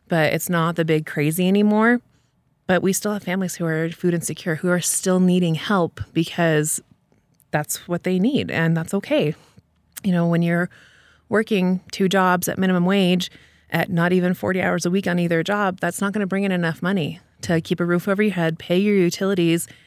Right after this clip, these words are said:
and pay for food. House-, households with lower incomes actually spend more on their food budget than norm-, than other households. We're looking about thirty percent on their budget. It goes towards food. That doesn't leave enough for everything else.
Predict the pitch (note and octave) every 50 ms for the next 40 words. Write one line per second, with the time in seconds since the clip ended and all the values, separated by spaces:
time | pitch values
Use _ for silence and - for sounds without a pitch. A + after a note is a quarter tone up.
0 | _ _ _ _ F#3 F#3 F#3+ F#3+ - - E3+ E3 - - - - - A3 G#3 D3+
1 | - - - _ _ _ _ _ _ _ _ _ _ _ _ - - G3 G#3 G3
2 | - - G#3+ A3 - - A3 G3 F#3 E3+ D#3 - F3+ F3 E3+ F#3 G3+ F3+ - -
3 | E3 F3+ F#3 - F3+ E3 D#3 E3+ C#3+ E3 - - G3+ F#3+ - - F#3 F3 E3+ E3+
4 | E3+ E3+ E3+ E3+ F3 F#3 G3 G3 - F3 F3+ F3 E3+ E3 E3 D#3 - - - G#3
5 | B3+ A3+ - E3+ D3 C#3 - C3+ B2+ - - - - _ _ - F3+ F3+ F3+ F3
6 | F3 F3+ F3+ F#3+ - - F3 F3 E3 - F#3 F3+ E3+ E3+ - - G#3 A#3 - -
7 | D#3 - - - - F#3 - - F3+ - F3+ F#3+ A3 - A#3+ G3+ E3+ - - -
8 | - G3 G3+ F#3+ F3+ - A2 - - - A3+ F#3 - - - - - _ _ _
9 | _ _ _ _ _ _ - E3 E3 E3+ F3 E3+ D#3+ E3 G3 G3+ F3 E3+ D#3+ -
10 | - - E3+ E3 - F3+ F3+ - - - E3+ D#3 D#3 - - - G#3 F#3 D3+ -
11 | - - _ - - _ _ _ _ _ _ _ _ _ - - F#3+ F#3 G3 F#3+
12 | F#3+ F#3 - G3 F#3+ G3+ F#3+ F3+ F3+ E3+ E3+ D#3+ D#3 D#3 - - - - - F#3+
13 | F#3 F3 E3+ - F3 E3 E3+ E3+ E3+ D#3 - D#3+ D#3 D3+ E3 E3 D#3 E3 - -
14 | - -